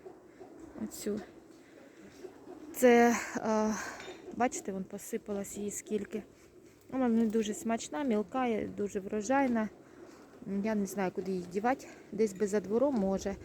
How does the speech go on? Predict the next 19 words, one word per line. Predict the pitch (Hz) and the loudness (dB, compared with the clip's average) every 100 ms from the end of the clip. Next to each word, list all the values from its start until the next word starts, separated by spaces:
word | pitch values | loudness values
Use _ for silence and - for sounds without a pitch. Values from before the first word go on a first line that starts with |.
| - - - - | -10 -10 -10 -2
а | 202 | 0
у | 202 196 196 | 2 2 0
дворі | 190 208 226 262 233 - | 2 2 4 0 -2 -2
вона, | 196 196 214 220 - - 220 | 0 2 2 0 -6 -12 -8
е, | 196 196 | -4 -2
мені | 190 190 202 | 0 0 0
лишня. | 208 180 - - 170 - - - - - | 2 0 -2 -8 -8 -10 -14 -16 -16 -6
У | |
нас | 185 175 - | -4 -4 -6
не | |
такий | 185 185 - 190 | -8 -8 -2 2
великий | 190 190 185 202 | 2 2 0 -2
двір, | 233 339 | 0 -2
щоб | - 220 | -2 -6
вона | 196 196 208 | -4 -2 0
у | 220 | 0
нас | 202 202 | 0 -4
тут | - 190 | -8 -6
була. | 190 208 214 | 0 2 0